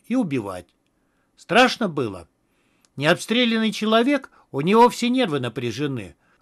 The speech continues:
Он любого разрыва и выстрела боится. Таких людей, которые заранее готовы к войне, нет. Но этот страх преодолевается.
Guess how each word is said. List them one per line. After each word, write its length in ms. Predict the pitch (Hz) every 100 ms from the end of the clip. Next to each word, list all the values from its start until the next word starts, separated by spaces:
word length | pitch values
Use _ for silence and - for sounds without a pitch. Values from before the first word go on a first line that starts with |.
| _ _
Он 160 | 240 262
любого 360 | 254 262 226
разрыва 440 | 233 226 254 269 208
и 100 | 208
выстрела 460 | 240 - 135 120
боится. 680 | 110 139 143 104 - 117 90 _ _ _ _ _ _ _ _
Таких 400 | 156 175 269 262
людей, 380 | 165 135 139 226
которые 440 | 196 160 240 214
заранее 440 | 139 151 220 220 160
готовы 420 | 143 135 220 196
к 80 | -
войне, 500 | 127 131 151 247 220
нет. 400 | 123 214 160 - _ _ _ _ _ _ -
Но 120 | 190
этот 300 | 277 262 -
страх 500 | - 135 107 - _ _ _ _
преодолевается. 1120 | 143 175 262 262 156 117 101 - - 98